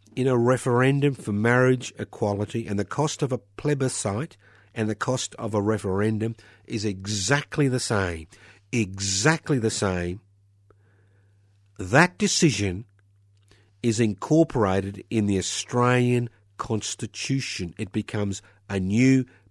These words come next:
plank to the Australian Constitution, which means no Parliament can remove that right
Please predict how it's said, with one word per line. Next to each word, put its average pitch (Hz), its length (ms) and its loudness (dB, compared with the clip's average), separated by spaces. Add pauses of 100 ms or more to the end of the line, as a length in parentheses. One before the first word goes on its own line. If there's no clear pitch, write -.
(120)
plank 110 540 -2 (260)
to - 100 -8
the 95 140 -4
Australian 107 720 0 (200)
Constitution, 107 840 -4
which 110 260 -2
means 117 480 0 (480)
no 113 440 8
Parliament 139 800 4 (800)
can 120 320 2
remove 139 960 8 (320)
that 95 640 -2 (480)
right 107 720 0